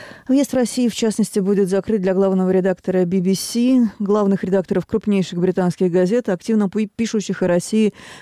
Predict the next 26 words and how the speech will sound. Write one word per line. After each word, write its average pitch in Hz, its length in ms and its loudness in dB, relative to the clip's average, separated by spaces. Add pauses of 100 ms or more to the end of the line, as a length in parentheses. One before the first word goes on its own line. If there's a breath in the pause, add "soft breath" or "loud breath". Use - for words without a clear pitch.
(100)
корреспондентов 214 840 0 (120)
и 208 220 -2
комментаторов. 196 960 0 (240)
Вошедшие 220 540 0
в - 40 -4
список 214 340 -4 (200)
британские 196 560 0
журналисты 202 560 0
причастны 190 500 -2
к - 80 -10
преднамеренному 202 840 2
распространению 180 880 0 (380 loud breath)
лживой 220 540 2
и 226 160 0
однобокой 196 640 0
информации 180 580 0
о 180 60 2
России 247 400 0
и 226 100 -2
событиях 190 640 0
на 180 100 0
Украине 180 480 0
и 185 160 -2
в 170 80 -4
Донбассе, 165 800 0 (340 loud breath)
говорится 180 680 0